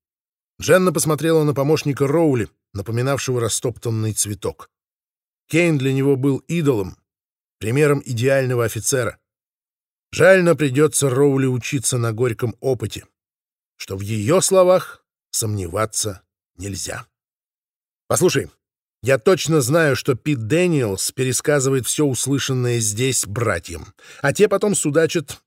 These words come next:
об этом с местными и так предупреждают о наших действиях преступников. Нельзя обсуждать никакие дела ни с ним, ни с Уолтерсом. Говори только о дорожных происшествиях и мелких правонарушениях. Уяснил?»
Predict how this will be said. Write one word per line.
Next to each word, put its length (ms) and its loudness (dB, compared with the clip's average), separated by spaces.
об 160 -4
этом 200 0
с 140 0
местными 580 -2
и 40 -10
так 220 -4
предупреждают 680 0
о 40 -2
наших 280 -4
действиях 540 -4
преступников. 840 -8
Нельзя 440 2
обсуждать 500 -2
никакие 420 -4
дела 260 0
ни 140 0
с 140 -2
ним, 260 0
ни 140 2
с 100 0
Уолтерсом. 680 0
Говори 280 6
только 340 4
о 20 -2
дорожных 400 4
происшествиях 800 0
и 80 0
мелких 500 0
правонарушениях. 920 -4
Уяснил?» 580 2